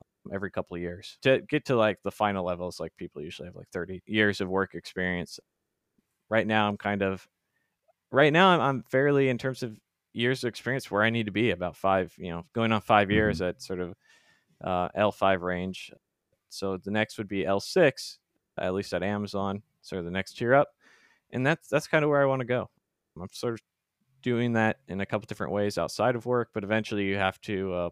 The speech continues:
Speaker 1: play the game at work and sort of go through the hoops there. But my, my goal really is just to keep getting better and keep progressing my career.
Speaker 2: I love that. The growth, the growth never stops. <laughs>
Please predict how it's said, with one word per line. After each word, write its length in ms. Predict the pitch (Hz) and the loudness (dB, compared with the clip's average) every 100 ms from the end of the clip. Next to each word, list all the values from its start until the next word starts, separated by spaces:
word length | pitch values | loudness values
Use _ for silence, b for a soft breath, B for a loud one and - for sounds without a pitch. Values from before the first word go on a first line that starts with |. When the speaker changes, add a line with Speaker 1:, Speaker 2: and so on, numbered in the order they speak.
| _ | _
Speaker 1:
play 160 | 107 98 | -4 -2
the 80 | |
game 300 | 90 92 92 | -4 -4 -6
at 200 | 90 95 | -4 -6
work 340 | - 95 90 - | -6 -8 -8 -8
and 200 | 95 92 | -8 -6
sort 140 | 101 | -6
of 100 | 92 | -4
go 180 | 117 110 | 0 0
through 220 | 110 120 | 0 -2
the 80 | 104 | 0
hoops 340 | 107 120 - | 0 -2 -4
there. 400 | - 113 107 101 - b b b b b _ _ _ _ _ _ - | 0 4 6 4 -2 b b b b b _ _ _ _ _ _ -8
But 100 | 104 | -2
my, 220 | 110 110 - _ _ | 0 -2 -4 _ _
my 160 | 113 123 | -4 2
goal 200 | 123 120 | 4 6
really 240 | 117 120 | 4 4
is 80 | 113 | 2
just 140 | 113 | -2
to 60 | - | -8
keep 200 | - 113 | -8 -4
getting 200 | 113 107 | -2 0
better 340 | 95 101 113 | 2 2 2
and 100 | 104 | 0
keep 220 | - 104 - | -4 -8 -8
progressing 480 | 82 90 107 95 | -6 -2 -2 -4
my 120 | 95 87 | -8 -8
career. 340 | - 98 - _ _ _ _ _ _ _ - | -4 -4 -6 _ _ _ _ _ _ _ -2
Speaker 2:
I 40 | |
love 220 | 87 90 - | 0 0 0
that. 160 | 85 | -2
The 80 | - | -2
growth, 380 | 87 98 101 - | 2 4 2 0
the 80 | 107 | 2
growth 260 | 110 113 | 6 6
never 160 | 98 87 | 4 2
stops. 420 | - - - - | 2 -2 -2 -8
<laughs> 40 | - | -16